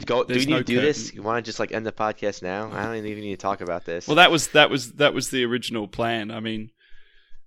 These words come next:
Speaker 2: um, let's just, how about we do this, right?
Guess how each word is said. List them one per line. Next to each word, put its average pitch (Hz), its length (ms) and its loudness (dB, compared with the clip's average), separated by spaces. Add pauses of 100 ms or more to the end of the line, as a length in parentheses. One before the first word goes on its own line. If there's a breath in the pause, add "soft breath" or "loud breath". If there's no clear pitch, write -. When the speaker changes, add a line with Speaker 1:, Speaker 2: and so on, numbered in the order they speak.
Speaker 2:
um, 113 460 2 (300)
let's 139 260 2
just, - 340 -4
how 165 320 2
about 190 220 4
we 139 80 0
do 127 180 0
this, - 300 -10
right? 110 220 -8